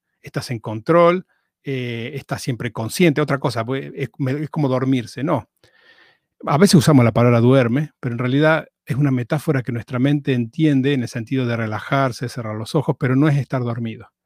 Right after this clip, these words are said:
Uno escucha, está atento, a veces está muchísimo más atento, porque cuando cerramos los ojos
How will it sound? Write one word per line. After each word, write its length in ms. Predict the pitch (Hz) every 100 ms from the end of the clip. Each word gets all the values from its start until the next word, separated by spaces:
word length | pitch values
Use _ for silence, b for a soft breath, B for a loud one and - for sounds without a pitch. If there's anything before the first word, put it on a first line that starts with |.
| _ _ _
Uno 280 | - 127 113
escucha, 520 | 98 - 185 196 -
está 200 | 123 123
atento, 600 | 110 - 165 156 156 151 _ _ _ _ _
a 100 | 139
veces 180 | 170 120
está 160 | -
muchísimo 500 | 123 143 143 170 147
más 140 | 131 123
atento, 340 | 185 180 135
porque 260 | 113 110 113
cuando 220 | 117 110
cerramos 380 | - 139 151 139
los 360 | 127 120 -
ojos 420 | - 170 - 185